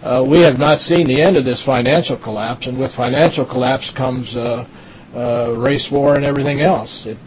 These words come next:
uh, many people won't start out fighting over, uh, race. Uh, they'll start out fighting over economics and who's gonna get a job.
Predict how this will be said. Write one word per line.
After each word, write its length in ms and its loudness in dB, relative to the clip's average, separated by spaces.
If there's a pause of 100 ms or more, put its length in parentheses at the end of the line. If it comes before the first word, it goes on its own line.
uh, 320 -8
many 220 2
people 340 6
won't 200 6
start 340 6
out 440 6
fighting 420 2
over, 420 -2 (400)
uh, 320 -2
race. 520 2 (460)
Uh, 120 -2
they'll 140 -2
start 320 6
out 280 6
fighting 380 2
over 220 2
economics 760 0
and 140 -4
who's 220 0
gonna 260 -2
get 140 -2
a 80 -4
job. 460 2